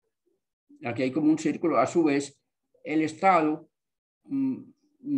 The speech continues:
va a ser la realización máxima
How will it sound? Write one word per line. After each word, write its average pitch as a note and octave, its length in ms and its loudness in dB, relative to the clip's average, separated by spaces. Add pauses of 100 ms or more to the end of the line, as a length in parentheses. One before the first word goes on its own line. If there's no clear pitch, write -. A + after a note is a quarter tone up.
(120)
va D3+ 180 2
a D#3+ 40 0
ser D3 480 -6 (1120)
la C3+ 180 -4
realización E3+ 1120 -2 (300)
máxima C3+ 880 -4